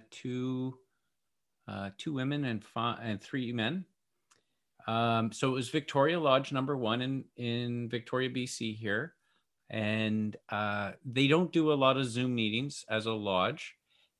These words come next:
And so this was great. I mean, Brother Gordy Moffat and Frank Murphy were, uh, Frank, uh,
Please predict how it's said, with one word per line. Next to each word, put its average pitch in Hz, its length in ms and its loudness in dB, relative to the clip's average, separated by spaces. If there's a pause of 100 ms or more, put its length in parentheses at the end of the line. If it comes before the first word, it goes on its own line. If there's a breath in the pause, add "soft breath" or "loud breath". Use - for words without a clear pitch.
(100)
And 110 640 0
so 110 800 0
this 131 320 -2
was 135 300 2
great. 113 640 0
I 110 80 -2
mean, 110 500 0 (720)
Brother 117 240 0
Gordy 113 300 2
Moffat 107 400 4
and 98 180 -2
Frank 107 320 -2
Murphy 107 380 -2
were, 107 260 0
uh, 107 140 2
Frank, 117 340 -4
uh, 95 200 -2